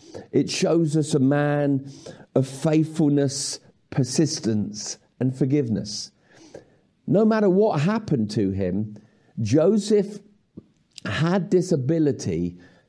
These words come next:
to keep his heart whole or his heart in health. Now, it's also, um, like I said, uh, this, this diamond of many facets. When you approach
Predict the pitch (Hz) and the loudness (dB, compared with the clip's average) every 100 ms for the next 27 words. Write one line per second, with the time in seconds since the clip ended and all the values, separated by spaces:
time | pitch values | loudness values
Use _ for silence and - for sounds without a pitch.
0 | _ - 135 - 156 131 - - _ - | _ 0 0 4 2 2 -8 -16 _ 0
1 | 131 - - - 220 131 101 104 - - | 0 0 -6 -2 0 2 2 0 -4 -20
2 | _ - - 139 101 - - - _ _ | _ -10 -2 0 0 -2 -6 -12 _ _
3 | - 120 117 117 185 208 131 104 - - | 0 2 2 -2 -2 -2 0 -2 -6 -12
4 | _ _ 117 113 113 113 85 - - _ | _ _ 0 2 2 0 -2 -6 -18 _
5 | _ - - - 180 196 170 277 415 - | _ -20 -20 -2 2 2 2 2 2 2
6 | 170 135 135 - - - - 147 151 151 | 2 2 0 -8 -16 -8 0 2 2 2
7 | 143 135 156 185 180 175 220 151 - 135 | 2 2 0 0 -2 0 0 0 -4 -2
8 | 165 - 147 143 110 165 180 190 165 143 | -2 -2 -2 -2 0 0 2 2 2 2
9 | 135 143 143 131 156 156 - 107 113 165 | 0 0 0 -2 -4 -2 -2 -2 0 0
10 | 185 175 147 - 170 143 - - | 4 2 2 0 0 0 -2 -12